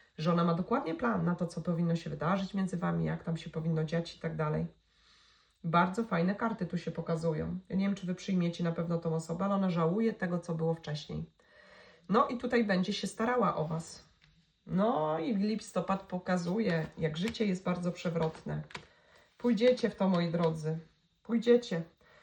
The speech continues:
w tą relację. Wy tutaj, nie wiem, powraca jakaś osoba, która żałuje, że coś się nie wydarzyło. Albo jakaś osoba, którą poznaliście wcześniej i coś się nie wydarzyło. Albo to jest osoba,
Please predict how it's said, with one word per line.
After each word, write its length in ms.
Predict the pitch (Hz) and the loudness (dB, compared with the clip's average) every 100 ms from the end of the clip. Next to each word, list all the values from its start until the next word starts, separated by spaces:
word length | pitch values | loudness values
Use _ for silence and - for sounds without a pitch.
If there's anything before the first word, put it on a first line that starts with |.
| - _ | -20 _
w 80 | - | 0
tą 140 | 196 | 4
relację. 540 | 196 190 180 - - 156 | 6 4 2 0 -4 -2
Wy 140 | 220 | -2
tutaj, 340 | 247 240 226 | -2 0 2
nie 180 | 202 180 | 2 0
wiem, 200 | 180 165 | 0 -6
powraca 400 | 190 202 277 - | -2 0 0 -2
jakaś 280 | 254 233 226 | -2 -2 -2
osoba, 320 | 202 220 208 | -4 0 -2
która 280 | 208 190 185 | -2 -2 0
żałuje, 380 | 175 180 190 185 | 2 0 2 0
że 120 | 175 | -2
coś 200 | - 180 | -4 -6
się 160 | - 175 | -2 -2
nie 120 | 165 | 0
wydarzyło. 540 | 160 165 156 143 135 | 0 0 0 0 2
Albo 260 | - 202 220 | 4 4 2
jakaś 280 | 214 220 214 | 0 -2 -4
osoba, 260 | 196 185 | -4 -4
którą 220 | 180 180 | -2 -2
poznaliście 500 | 170 175 165 170 - | -2 0 0 0 -4
wcześniej 520 | 165 156 151 160 165 - - - - - | -6 -4 -4 -4 -4 -6 -16 -20 -20 -10
i 60 | 160 | -2
coś 180 | 185 | -2
się 140 | - 226 | 0 0
nie 100 | 208 | 2
wydarzyło. 680 | 185 175 165 165 151 175 180 - _ _ _ _ _ - 175 | 0 0 2 2 4 2 0 -10 _ _ _ _ _ -16 -6
Albo 280 | - 175 180 | 2 4 4
to 80 | 190 | 0
jest 120 | 180 | -2
osoba, 420 | 180 185 165 175 | -2 -2 0 0